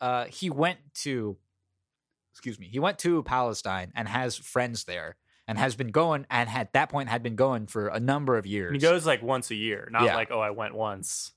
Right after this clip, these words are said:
Speaker 1: Yeah. And for the express purposes of essentially just, uh, seeing how it is on the other side, quite literally.
Speaker 2: Mm-hmm.
Speaker 1: Um, so he, it's,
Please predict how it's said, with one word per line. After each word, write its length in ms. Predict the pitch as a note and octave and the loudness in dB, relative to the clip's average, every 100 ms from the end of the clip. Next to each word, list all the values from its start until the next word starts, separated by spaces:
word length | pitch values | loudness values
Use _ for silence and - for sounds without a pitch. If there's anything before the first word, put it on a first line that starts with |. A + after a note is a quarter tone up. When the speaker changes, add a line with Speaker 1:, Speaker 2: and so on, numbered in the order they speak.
| - | -2
Speaker 1:
Yeah. 240 | A2+ F2 - _ - | -2 -2 -8 _ -2
And 260 | D3+ D3 - D#3 | 0 -2 -6 -8
for 280 | - G3+ G#3 | 2 4 4
the 120 | F#3+ | 4
express 640 | E3+ E3+ - E3 D3 C#3+ - | 2 0 0 0 0 -4 -12
purposes 720 | - C#3 B2+ - A2+ G2+ - | -4 -2 -2 -4 -2 -2 -4
of 140 | A2+ G#2+ | -4 -2
essentially 640 | G#2 B2+ A#2 - G#2+ F#2+ | -2 -2 -4 -2 -2 -2
just, 640 | G#2+ A#2 B2+ - - - | -2 0 0 -2 -8 -12
uh, 680 | D#2 G2 G#2 G#2 G2+ F#2+ F2+ - _ _ _ _ _ _ _ _ | -10 -6 -4 -2 -2 -2 -2 -6 _ _ _ _ _ _ _ _
seeing 360 | B2 - F3 F#3+ | -6 0 2 2
how 260 | C#3 D#3 D3 | 4 4 6
it 100 | C#3 | 4
is 160 | B2 | 4
on 140 | A#2 A2+ | 2 2
the 120 | G#2 | 2
other 180 | G2 F#2 | 2 -2
side, 360 | - F2+ E2+ | -2 -2 -4
quite 380 | - A2 A2+ - | 0 0 0 -4
literally. 460 | F#2+ E2+ C2 D#2 - _ _ - | -6 -6 -8 -14 -18 _ _ -20
Speaker 2:
Mm-hmm. 540 | - _ _ _ A2 | -20 _ _ _ 0
Speaker 1:
Um, 380 | G#2 F#2 F2 D#2+ _ _ _ _ _ _ _ _ | 0 0 -6 -20 _ _ _ _ _ _ _ _
so 280 | - A2+ G#2+ | -2 2 2
he, 380 | G#2 B2+ C#3 - _ _ _ | 2 0 0 -4 _ _ _
it's, 280 | D3+ - | 2 2